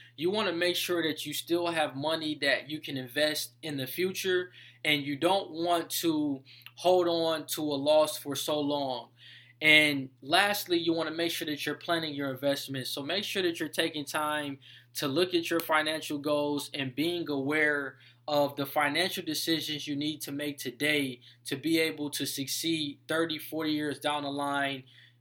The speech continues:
with your retirement goals or with whatever financial goals you may have for your,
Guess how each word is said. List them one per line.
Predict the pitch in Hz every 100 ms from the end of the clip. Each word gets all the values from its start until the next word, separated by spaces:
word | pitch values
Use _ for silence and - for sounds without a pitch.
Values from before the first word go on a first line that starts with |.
| -
with | 147 147 139
your | 143 147 139 131
retirement | 135 - 170 165 156 143
goals | 156 151 143 -
or | 135
with | 135 131 -
whatever | 147 170 185 175
financial | 170 156 156 156 143
goals | 147 147 147 -
you | 139
may | 139
have | 135 139 135
for | -
your, | 131